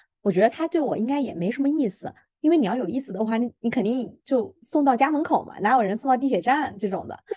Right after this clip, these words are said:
所以我就说这个男生也挺好笑，呃，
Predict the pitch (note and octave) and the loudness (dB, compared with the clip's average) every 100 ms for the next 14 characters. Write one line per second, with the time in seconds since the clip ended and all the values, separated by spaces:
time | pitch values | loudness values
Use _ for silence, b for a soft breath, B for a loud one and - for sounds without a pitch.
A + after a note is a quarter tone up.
0 | B - C4 B3+ C4 A#3+ C4 C#4 C#4+ C4+ | B 4 4 4 0 2 2 2 -2 -2
1 | C#4 G#3+ G3 B3+ B3 F3+ G3 - G3+ A#3 | 0 0 0 0 0 -2 -6 -4 -2 0
2 | F3+ C4+ A#3 - B B _ - E3+ F3+ | 0 0 -2 -8 B B _ -4 -2 -2